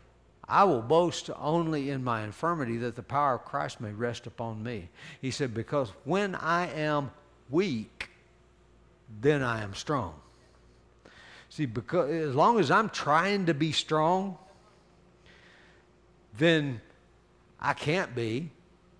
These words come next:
for one thing, because the only strength I have is the strength I get from him. So when I'm trying to be strong, the best thing I can do is say, "Father,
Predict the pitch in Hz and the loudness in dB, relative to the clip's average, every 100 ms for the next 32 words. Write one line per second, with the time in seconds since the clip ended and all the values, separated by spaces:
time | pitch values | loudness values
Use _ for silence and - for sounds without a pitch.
0 | _ _ _ _ _ _ _ _ - 139 | _ _ _ _ _ _ _ _ 0 2
1 | 135 160 131 117 139 139 147 123 135 151 | 4 2 -2 -4 -4 -2 0 2 2 2
2 | 160 113 - 175 135 131 123 135 156 127 | 2 -2 -4 -4 0 2 2 0 0 -2
3 | 110 107 - 139 135 120 123 131 123 104 | -6 -8 -4 -4 -4 -6 -4 -6 -6 -6
4 | 151 151 135 - _ _ _ _ _ - | -4 -4 -8 -14 _ _ _ _ _ -20
5 | - - 156 143 143 147 190 - 170 170 | -20 -6 0 4 4 4 2 2 2 2
6 | 127 113 139 - 185 160 - - - 110 | 0 0 -2 0 2 2 -2 -14 -8 6
7 | 185 214 - 175 147 185 - 139 113 143 | 6 6 2 0 2 -2 -2 -2 2 2
8 | 175 185 - _ _ _ _ - 139 - | 0 -4 -16 _ _ _ _ -4 -2 2
9 | 143 117 - - - _ _ - - _ | 2 0 -4 -20 -20 _ _ -20 -20 _
10 | - _ _ 139 160 180 170 | -20 _ _ 6 6 6 -2